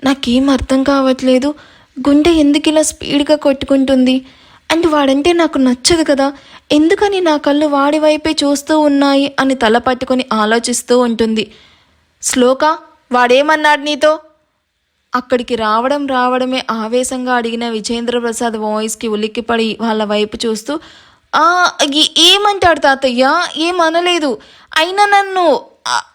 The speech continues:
అనే అంత ధైర్యం వాడికి ఎక్కడుంది చెప్పు? నన్ను మళ్ళీ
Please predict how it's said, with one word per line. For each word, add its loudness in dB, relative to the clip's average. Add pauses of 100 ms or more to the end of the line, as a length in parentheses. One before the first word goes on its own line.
అనే 0
అంత 0
ధైర్యం 2
వాడికి 0
ఎక్కడుంది -2 (100)
చెప్పు? 2 (460)
నన్ను 0
మళ్ళీ 0